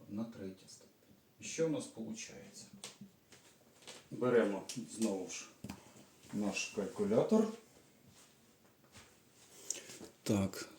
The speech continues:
знову сфокусувалось, надіюсь. І що ми робимо? Тисяча дев'ятсот тридцять. Ставимо дужки. Сорок п'ять і п'ять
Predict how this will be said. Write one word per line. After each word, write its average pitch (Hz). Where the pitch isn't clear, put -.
знову 113
сфокусувалось, 98
надіюсь. 196
І 190
що 139
ми 143
робимо? 101
Тисяча -
дев'ятсот 104
тридцять. 101
Ставимо 98
дужки. 104
Сорок -
п'ять 101
і 101
п'ять 92